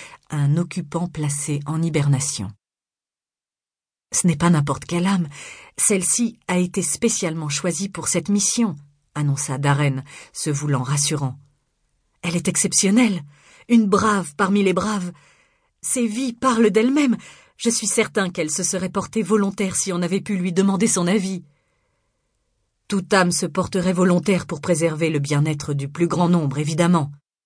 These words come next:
Mais est-ce réellement la finalité de cette mission ? En quoi tout cela sert-il le bien commun ? La question n'est pas de savoir si celle-là aurait été d'accord pour le faire,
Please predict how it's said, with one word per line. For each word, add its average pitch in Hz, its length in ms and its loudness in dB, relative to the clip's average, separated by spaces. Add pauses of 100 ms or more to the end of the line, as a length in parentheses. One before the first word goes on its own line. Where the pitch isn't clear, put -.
(840)
Mais 147 360 -2 (880)
est-ce 175 260 2
réellement 175 380 2
la 175 120 0
finalité 165 520 -2
de 160 80 -6
cette 147 280 -6
mission ? 165 460 -4 (1080)
En 208 140 0
quoi 208 260 -2
tout 202 140 -6
cela 185 280 0
sert-il 175 580 -4
le 127 80 -6
bien 143 240 2
commun ? 143 420 0 (1120)
La 190 140 0
question 208 400 0
n'est 180 120 4
pas 190 120 2
de 180 100 0
savoir 185 420 0
si 175 240 -4
celle-là 180 540 2
aurait 165 160 0
été 180 240 -4
d'accord 165 380 -2
pour 175 160 -2
le 202 100 2
faire, 165 400 0